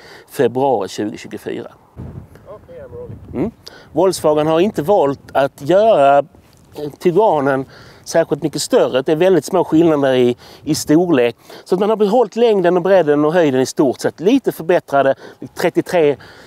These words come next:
liters bättre lastutrymme till exempel. Eh, anledningen man gjort det är för, helt enkelt, helt enkelt för att, mm, kunderna anser sig vara nöjda med storleken.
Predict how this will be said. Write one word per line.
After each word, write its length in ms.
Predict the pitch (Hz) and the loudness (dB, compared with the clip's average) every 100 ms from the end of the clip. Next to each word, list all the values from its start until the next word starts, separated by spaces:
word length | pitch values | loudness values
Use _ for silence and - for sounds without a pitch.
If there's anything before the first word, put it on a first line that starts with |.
| - | -20
liters 540 | - 151 160 151 147 127 | -4 2 2 2 -2 0
bättre 360 | 143 139 - | -2 -2 -2
lastutrymme 640 | 143 147 - 131 127 110 107 | 0 0 -2 -2 -2 -2 -4
till 200 | 127 110 | -6 -6
exempel. 520 | - 113 92 107 107 - - - - - _ _ _ | -4 -6 -2 -4 -4 -8 -20 -20 -20 -20 _ _ _
Eh, 300 | 139 127 127 127 | 0 2 2 2
anledningen 320 | 160 254 202 | 0 0 0
man 100 | 151 | 0
gjort 180 | 247 - | 0 2
det 80 | 226 | 0
är 80 | |
för, 160 | 165 - | 0 -2
helt 220 | 190 165 | -4 0
enkelt, 460 | 196 170 - 170 151 _ | -2 -4 -6 -8 -8 _
helt 300 | 180 180 160 | -6 -4 -2
enkelt 320 | 175 165 156 - | -4 -2 -6 -4
för 180 | 156 | -2
att, 160 | 151 - | -2 -2
mm, 220 | 147 143 - 131 127 | -10 -12 -12 -12 -4
kunderna 360 | 196 233 196 139 | -2 0 2 2
anser 360 | 180 202 185 | 0 0 -2
sig 200 | 147 147 | 0 -2
vara 160 | 135 143 | 0 0
nöjda 560 | 151 147 151 285 220 | 0 2 4 2 2
med 120 | 120 123 | -2 -2
storleken. 560 | - 254 185 107 - | -2 -2 -4 -4 -14